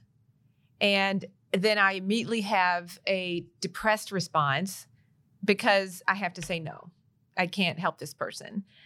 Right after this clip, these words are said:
And that happens constantly. And it's this weird roller coaster of emotion. And unfortunately, I also allow myself to be agitated. For example,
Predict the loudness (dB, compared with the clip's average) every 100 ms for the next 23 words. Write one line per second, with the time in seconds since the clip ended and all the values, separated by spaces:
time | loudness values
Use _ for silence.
0 | -4 2 4 6 4 2 -4 -2 -2 0
1 | 0 0 -4 -8 _ -6 -4 -2 -2 -2
2 | 0 -2 -4 -12 -12 -10 0 2 2 0
3 | -4 -4 -6 0 4 4 4 4 4 4
4 | 0 -6 -4 -4 -2 -2 -2 2 2 4
5 | 2 0 -4 -6 0 0 0 0 -2 -2
6 | 0 -2 0 0 2 2 0 2 4 4
7 | 2 2 2 2 2 2 2 0 0 2
8 | 2 0 -12 -6 0 2 2 0 -2 -4
9 | -6 -6 -4 -6 -8 -14 _ _ -8 0
10 | 2 2 0 0 2 0 0 -4